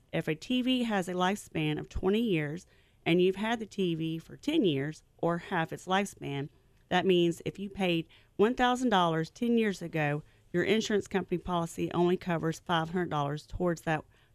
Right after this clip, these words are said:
thousand dollar T V because the product is only worth half the original amount. It is possible to purchase a replacement cost value policy but have actual cash value on the roof,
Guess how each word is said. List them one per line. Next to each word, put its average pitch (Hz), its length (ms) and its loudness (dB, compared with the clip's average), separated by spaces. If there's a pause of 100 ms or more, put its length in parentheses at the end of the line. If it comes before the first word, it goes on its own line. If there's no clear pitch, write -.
thousand 156 340 2
dollar 139 240 0
T 170 260 -4
V 196 320 2 (340)
because 180 280 0
the 190 100 0
product 165 480 2
is - 280 -8
only 165 300 4
worth 156 280 -2 (100)
half 165 240 -2
the 175 100 2
original 147 500 0
amount. 156 400 2 (540)
It 185 140 4
is 226 140 2
possible 240 560 2
to 214 120 -2
purchase 202 440 -2
a 175 120 2
replacement 202 560 -2
cost 196 400 -4 (380)
value 190 300 4
policy 170 520 -2
but 160 220 -4
have 175 320 -2
actual 175 460 -2
cash 170 320 -4
value 156 440 -2
on 151 160 -4
the 151 100 0
roof, 170 360 0